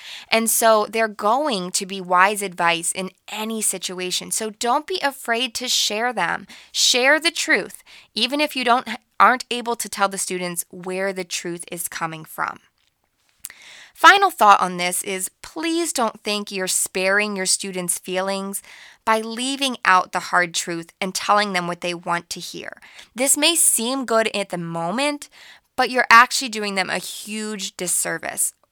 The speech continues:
We are here to make a difference in their lives. And if we're not gonna tell them the truth that they need to hear, oftentimes no one else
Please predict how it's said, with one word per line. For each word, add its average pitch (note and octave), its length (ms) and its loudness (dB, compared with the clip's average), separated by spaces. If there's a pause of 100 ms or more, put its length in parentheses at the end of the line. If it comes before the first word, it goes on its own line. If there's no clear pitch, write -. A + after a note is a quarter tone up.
(100)
We B3 380 -2
are G#3 160 4
here G#3 360 -2
to - 200 -6
make F#3 200 -4
a F#3 80 -2
difference F3+ 360 -6
in F3 140 -8
their E3+ 140 -6
lives. E3 480 0 (400)
And G3+ 460 4
if A3+ 140 -8
we're A3+ 200 -2
not E4+ 200 -2
gonna D#4 180 2
tell A3+ 260 4
them A#3 160 -2
the G#3 80 -2
truth G#3 280 -6
that G3+ 120 -10
they F#3+ 120 -2
need F3+ 260 -8
to F3+ 60 -6
hear, G3 500 -4 (960)
oftentimes A#3+ 920 4 (500)
no A#3+ 160 -6
one D4 180 -2
else B3 260 -2